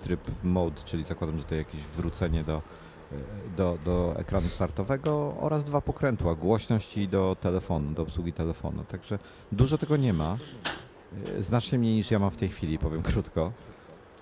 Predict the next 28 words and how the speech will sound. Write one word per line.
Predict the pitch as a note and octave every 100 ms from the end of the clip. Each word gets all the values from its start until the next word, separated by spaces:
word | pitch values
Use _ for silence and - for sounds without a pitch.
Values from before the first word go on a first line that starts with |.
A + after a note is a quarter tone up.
| - -
Natomiast | A2 B2+ C3 C3
autentycznie | B2 C#3 B2+ - A#2
zastanawiałem | A#2 B2+ C3+ C#3 A2+
się, | - F#2
bo | G2+
wiesz | B2
co, | - F2+ D#2+ -
bo, | A2+ A2 - - - - A2 A2
bo |
to | - C#3+
jest | C#3
rozwiązanie | - C3 B2+ A#2+ A#2
za, | A2 A#2
takie, | - A#2 A#2 G2+ - - -
no | B2 B2+
powiedzmy, | - A#2+ - F2+ -
ładne, | F2+ F#2+ D#2 E2+ F#2 F#3
zamknięte, | A#2 A#2+ - G2 E2 - F#2+ C#3+ - - - - - -
e, | G2+ F#2 F2+
dosyć | A#2+ E3 C#3
drogie, | B2+ G#2 D#2 E2 F#2+ - G#2 - - - -
ale | G#2+ A2+ G#2+ G#2+ - -
wspiera | - - D3 C#3+
ci | C#3+ A#2
najważniejsze | G2+ G2+ G2 G#2+ G2+
rzeczy, | F2 E2 F#2
przede | - G#2+
wszystkim | - A2 - G2 G2 F#2+